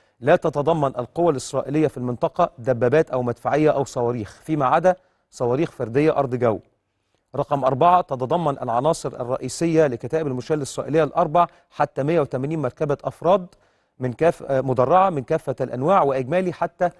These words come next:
أربعة آلاف فرد. فأنت عارف عدد القوات اللي موجودة لدى الجانب الإسرائيلي قد إيه وفقا للمعاهدة، والجانب الإسرائيلي عارف عدد القوات الشرطية اللي موجودة في المنطقة جيم وفقا للمعاهدة. فأنت عايز تزود،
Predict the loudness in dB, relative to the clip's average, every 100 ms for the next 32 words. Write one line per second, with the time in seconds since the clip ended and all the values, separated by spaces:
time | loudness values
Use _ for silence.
0 | _ -6 -4 -2 -2 0 -2 0 -2 -2
1 | -6 -4 0 2 4 2 -2 -16 _ _
2 | _ -8 -2 0 0 -2 -2 0 0 0
3 | -2 -4 -2 0 0 -2 _ _ _ -4
4 | -2 0 0 -2 -4 -8 -8 -6 -4 -4
5 | -6 -6 -6 -8 _ _ _ _ _ -4
6 | -4 -2 -2 0 2 0 -2 -12 _ _
7 | _ _ _ -12 -6 2 2 2 -2 -6
8 | -4 0 2 2 0 -2 0 0 -2 -4
9 | 0 2 2 -4 -10 -8 -6 -2 0 0
10 | 0 0 0 -2 -4 -8 -2 0 0 0
11 | -2 -4 _ _ -2 -2 0 0 0 0
12 | 0 -6 -16 _ _ _ -8 -2 0 0
13 | -4 0 2 2 -2